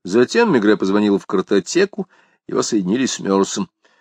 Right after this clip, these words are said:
"Местраль на месте, только что пришёл. Пошлите его в Институт судебной медицины, там он увидит парикмахера, который должен сбрить у нашего незнакомца усы и бороду,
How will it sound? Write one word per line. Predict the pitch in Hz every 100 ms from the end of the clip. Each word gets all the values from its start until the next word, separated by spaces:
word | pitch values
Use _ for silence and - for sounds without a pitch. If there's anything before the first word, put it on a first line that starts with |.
| _ _ -
"Местраль | - - - 131 127
на | 123
месте, | 127 147 - 156 143 _ _ _ _
только | - 117 -
что | -
пришёл. | 147 - 123 127 131 - _ _ _ _ _ _
Пошлите | 131 120 - 208 180 -
его | 110 107
в | 110
Институт | 104 - 113 127
судебной | - 127 120 113 120
медицины, | 127 127 110 - 110 104 101 104 - -
там | 104 208 147
он | 104
увидит | 104 101 101 98
парикмахера, | - 98 90 104 101 95 - 135 160 - _ _ _ _ _ _ _
который | - - 98
должен | 98 113 123
сбрить | 107 98 135 139 -
у |
нашего | 131 131 127 131
незнакомца | 127 113 120 139 120 143
усы | 131 - 139 135
и |
бороду, | 127 139 139 135 135